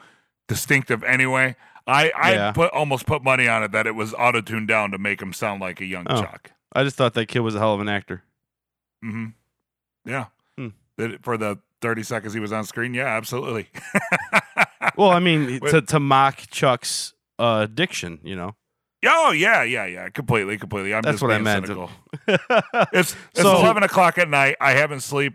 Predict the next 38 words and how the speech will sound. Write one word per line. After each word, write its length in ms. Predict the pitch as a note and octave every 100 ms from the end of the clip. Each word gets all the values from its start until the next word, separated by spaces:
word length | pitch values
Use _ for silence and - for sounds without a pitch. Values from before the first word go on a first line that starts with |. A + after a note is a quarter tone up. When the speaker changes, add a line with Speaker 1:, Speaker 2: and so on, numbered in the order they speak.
| -
Speaker 1:
I 140 | B2+ B2+
have, 240 | C3+ B2 C3
I've 160 | C3+
been 140 | B2+ D#3
awake 300 | C3+ C3+ C3+
since 260 | B2+ A2
three 180 | - C#3
thirty 300 | A2 B2+ A#2+
in 80 | A#2
the 80 | A2
morning 340 | A2+ B2 B2
due 140 | A2+ G#2+
to 60 |
my 160 | G2+ G2+
kids. 340 | G#2 A#2 A#2
So 240 | G#2 G#2+ G2+
if 80 | G2+
I'm 140 | A#2
a 40 |
little 140 | A#2+ C3
bit 140 | -
more 160 | - E3+
<laughs> 0 |
cynical 440 | - E3 D3 C3
than 200 | A2+ A#2
usual, 440 | B2 A#2+ A#2 A2+ - - - -
it's 200 | F3 F3+
not 300 | F3 E3 D#3 - _ _ _ _ _ -
intentionally 560 | D3+ C3+ C3+ B2 B2+
trying 260 | A2 A#2+ G#2+
to 100 | G#2
offend 280 | G2 B2+ C3
anybody. 460 | B2+ A2+ A#2 A2+
I'm 300 | - G#2+ G#2
just 260 | G2 F#2 -
really 480 | F#2 G#2 G#2 F#2 E2+
fucking 400 | - E2+ E2 D#2+
tired. 500 | - - - -